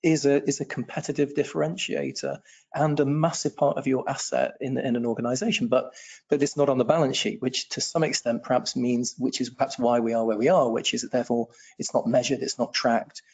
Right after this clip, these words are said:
You don't maintain it in the way that you know that you need to maintain your machinery to keep that on your balance sheet. So I think, I think there's a shift there for people to be human beings, to be seen as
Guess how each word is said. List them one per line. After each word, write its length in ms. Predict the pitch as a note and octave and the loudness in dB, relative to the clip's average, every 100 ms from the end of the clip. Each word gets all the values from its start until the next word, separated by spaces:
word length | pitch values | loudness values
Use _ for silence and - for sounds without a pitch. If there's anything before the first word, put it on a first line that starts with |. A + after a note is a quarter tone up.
| _ _ _ | _ _ _
You 120 | - B2 | -2 2
don't 240 | C3 C3 | 2 0
maintain 600 | A#2+ A#2 A#2 - D3 B2+ | 2 2 0 0 2 2
it 120 | A2+ | 2
in 140 | C3 B2 | 0 -4
the 80 | |
way 180 | A#2 B2 | -2 -2
that 160 | A#2 C3 | -2 -2
you 140 | A#2 | -2
know 280 | A#2 B2 A#2+ | -2 -2 -2
that 100 | A#2 | -4
you 120 | B2+ | -4
need 140 | A#2+ A#2 | -4 -4
to 120 | B2 | -6
maintain 360 | A#2+ B2+ B2 A#2+ | -6 -6 -6 -2
your 240 | A#2+ A#2 | -2 0
machinery 680 | B2+ A#2 - C3 B2 B2+ B2 | 0 0 0 0 2 0 -2
to 100 | B2 - | -4 -6
keep 220 | B2 - | -6 -2
that 100 | B2+ | -2
on 140 | B2 | -2
your 100 | B2 | -2
balance 320 | A#2+ C#3 - | 2 2 2
sheet. 220 | - - - | -4 -8 -2
So 200 | C#3 C3+ - - - - | -2 -2 -8 -16 -16 -4
I 40 | |
think, 220 | - F3 F3 | -2 0 2
I 80 | |
think 160 | B2+ D3 | 2 4
there's 240 | C#3 D3+ | 2 2
a 20 | - | 0
shift 340 | - D#3+ - | -2 -2 0
there 180 | B2+ A#2+ | 0 0
for 120 | B2 - | -4 -6
people 320 | - C3 - A2+ | -4 -4 -4 -8
to 160 | - | -6
be 300 | A#2 A2 G#2+ - _ _ - | -4 -2 -4 -10 _ _ -2
human 300 | D3 A#2 A2+ | 0 4 4
beings, 320 | D3+ B2 A2+ | 4 2 0
to 60 | |
be 80 | A2 | -2
seen 260 | A2 A2+ A2 | -2 -2 -2
as 160 | G#2+ | -4